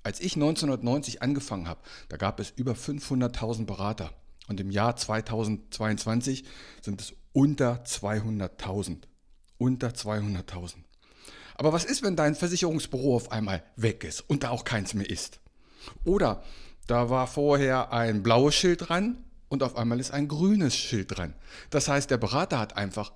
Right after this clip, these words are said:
die Gesellschaft gewechselt. Das ist gar nicht so unbedeutend für dich. Denn wer betreut dich denn jetzt im Schadensfall oder wenn ein Vertrag abläuft? Oder wer überprüft regelmäßig die Verträge?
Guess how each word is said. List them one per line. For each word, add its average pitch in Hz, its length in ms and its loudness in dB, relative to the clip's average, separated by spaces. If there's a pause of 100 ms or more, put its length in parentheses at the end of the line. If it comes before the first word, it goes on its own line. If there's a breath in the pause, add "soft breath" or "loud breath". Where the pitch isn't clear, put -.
die 120 80 -2
Gesellschaft 120 500 0
gewechselt. 85 480 -6 (840 loud breath)
Das 156 180 2
ist 151 140 -4
gar 151 200 4
nicht 233 220 0
so 233 160 -2
unbedeutend 196 540 4
für - 140 -6
dich. 82 200 -8 (460 loud breath)
Denn 123 400 4 (100)
wer 117 160 2
betreut 170 460 0
dich - 80 -6
denn 247 160 2
jetzt - 240 -4
im 101 100 -6
Schadensfall 87 760 -4 (160)
oder 127 280 2
wenn 110 100 -2
ein 107 160 -6
Vertrag - 580 -4
abläuft? 87 640 -6 (280 loud breath)
Oder 123 220 2
wer 127 120 2
überprüft 123 680 0
regelmäßig 107 600 2
die 95 120 -10
Verträge? 87 480 -8